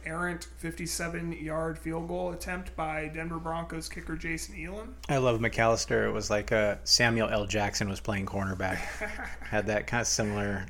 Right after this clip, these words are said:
Speaker 1: Yeah.
Speaker 2: similar look.
Speaker 1: Uh, yeah, and Emmitt Smith becomes N F L's all-time leading rusher, also passing Walter Payton.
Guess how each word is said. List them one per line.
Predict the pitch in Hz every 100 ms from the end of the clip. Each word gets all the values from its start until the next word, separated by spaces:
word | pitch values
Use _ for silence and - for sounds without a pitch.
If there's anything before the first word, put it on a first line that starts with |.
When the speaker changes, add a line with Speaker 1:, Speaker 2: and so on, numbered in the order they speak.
| -
Speaker 1:
Yeah. | 185 180 170 170 170
Speaker 2:
similar | - 110 101 98
look. | 98 95 - - - - - - - -
Speaker 1:
Uh, | 185 180 170
yeah, | 220 190 170 175
and | 214
Emmitt | 214
Smith | - 196 202 202
becomes | 190 196 175
N | 170
F | 175 180
L's | 175 165 -
all-time | 160 160 170 170 165 160 160 160 170
leading | 165 165
rusher, | 165 165 - 175 185 190 - - - - - - -
also | 165 160 165
passing | 160 160 151 160 156 151 160 - - - - - - - - - - -
Walter | 180 165
Payton. | 143 160 127 180 208